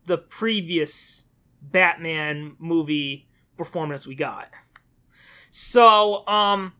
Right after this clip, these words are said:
you know, Ben Affleck, I think, is one of the best Batmans we ever had, and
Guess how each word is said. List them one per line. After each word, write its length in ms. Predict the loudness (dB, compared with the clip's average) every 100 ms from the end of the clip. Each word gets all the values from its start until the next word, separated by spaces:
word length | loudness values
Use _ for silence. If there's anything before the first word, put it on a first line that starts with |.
| _ _ _ _
you 80 | 0
know, 60 |
Ben 260 | 6 6 6
Affleck, 200 | 0 -4
I 80 | -2
think, 160 | -2
is 80 | -2
one 100 | -2 -4
of 0 |
the 20 | -2
best 160 | -2 -2
Batmans 280 | -4 -4 -2
we 60 |
ever 160 | 0 0
had, 400 | 0 -2 -2 -6 -16 _ _ _
and 340 | -4 -2 -2